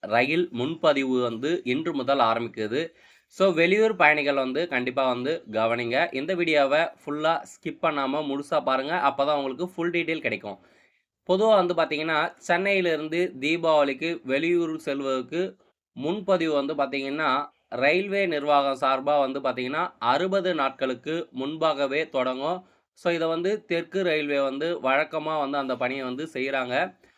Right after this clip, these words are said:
So, அதன்படி வந்து பாத்தீங்கன்னா, அக்டோபர் இருபதாம் தேதி வந்து தீபாவளி பண்டிகை வந்து கொண்டாடப்படுகிறது. So, வழக்கமா அறுபது நாட்கள் முன்பே சொல்லக்கூடிய இந்த தகவலை இரண்டு நாட்களுக்கு முன்பாக வந்து சொல்றாங்க. என்ன அப்படின்னு பாத்தீங்கன்னா, அக்டோபர் பதினேழாம் தேதி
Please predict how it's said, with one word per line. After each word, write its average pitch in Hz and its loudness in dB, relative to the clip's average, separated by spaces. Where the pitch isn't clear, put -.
So, - 2
அதன்படி 196 4
வந்து 185 -2
பாத்தீங்கன்னா, 170 -2
அக்டோபர் 202 -2
இருபதாம் 160 -2
தேதி 143 -2
வந்து 147 -4
தீபாவளி 147 0
பண்டிகை 127 -4
வந்து 127 -6
கொண்டாடப்படுகிறது. 127 -2
So, - -4
வழக்கமா 170 2
அறுபது 175 4
நாட்கள் 170 -2
முன்பே 160 -4
சொல்லக்கூடிய 151 -4
இந்த 147 -6
தகவலை 127 0
இரண்டு 190 -4
நாட்களுக்கு 147 -4
முன்பாக 147 -2
வந்து 127 -6
சொல்றாங்க. 123 -4
என்ன 123 -2
அப்படின்னு 127 -4
பாத்தீங்கன்னா, 117 -6
அக்டோபர் 202 2
பதினேழாம் 190 0
தேதி 180 0